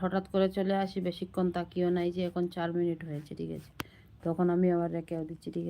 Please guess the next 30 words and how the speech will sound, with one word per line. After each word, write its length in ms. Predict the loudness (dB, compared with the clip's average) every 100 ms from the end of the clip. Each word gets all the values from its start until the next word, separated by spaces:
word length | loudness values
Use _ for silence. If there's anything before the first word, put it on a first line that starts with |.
| -6
আছে? 180 | -10 -20 -20 -20 -20 -20 -20 -14 -4
তো 80 | -4 -4 -8 -16 -20 -8 -6
এখন 200 | -4 -2
আর 100 | 0
বেশি 220 | 0 0 2
গল্প 240 | 2 2 2
করলেও 360 | 2 4 4 2
হবে 180 | 0 -2
না, 140 | -2 -4 -6 -12 -14 -8
কারণ 220 | -4 -4 -2
ঘুমিয়েছে, 500 | 0 2 2 -2 -6
একটু 200 | -6 -6
শুইয়ে 320 | -6 -4 -4 -2
দেই। 180 | -4 -4 -8 -20 -20 -20 -20 -8
শুইয়ে 280 | 0 2 2
তারপর 300 | 0 0 0
যতটুকু 400 | 0 0 -2 -2
পারি 200 | 0 2 2
করে 260 | 0 2
নিই। 200 | 0 0 -4 -14 -20 -20 -20 -8
আগে 180 | -2 0
রান্নাটা 420 | 2 2 2 2 -2
করে 220 | -2 -2
নেব, 200 | -2 -2 -4
কারণ 220 | -4 -4 -4
মেয়ে 180 | -4 -4
এসে 200 | -6 -10
খাবে 340 | -6 -6 -4 -6
স্কুল 300 | -8 -10 -8 -6
থেকে। 240 | -10 -12